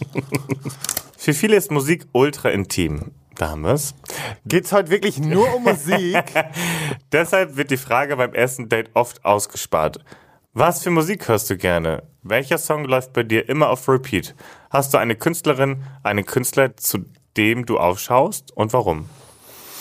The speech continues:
Speaker 2: Also, ich habe immer auf die Frage geantwortet, ich höre alles, außer so Rock, Metal und sowas.
Speaker 1: Mhm.
Speaker 2: Aber ansonsten bin ich da ja breit aufgestellt, höre ja auch gern mal Klassik und sowas. Und, äh, finde es ja auch ganz schön. Ähm,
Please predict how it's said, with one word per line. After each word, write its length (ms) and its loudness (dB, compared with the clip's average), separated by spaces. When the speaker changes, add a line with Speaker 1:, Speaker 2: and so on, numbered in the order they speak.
Speaker 2:
Also, 400 0
ich 140 -2
habe 140 4
immer 120 0
auf 120 0
die 120 -10
Frage 260 0
geantwortet, 500 2
ich 140 -10
höre 140 0
alles, 420 0
außer 320 2
so 300 2
Rock, 580 0
Metal 420 2
und 200 -6
sowas. 540 0
Speaker 1:
Mhm. 260 -4
Speaker 2:
Aber 440 2
ansonsten 460 0
bin 100 2
ich 80 -6
da 120 2
ja 220 4
breit 300 -2
aufgestellt, 600 -2
höre 100 2
ja 100 2
auch 120 -2
gern 160 0
mal 120 2
Klassik 420 0
und 160 0
sowas. 400 2
Und, 360 0
äh, 240 2
finde 220 0
es 80 -8
ja 80 0
auch 200 -2
ganz 200 2
schön. 360 2
Ähm, 280 2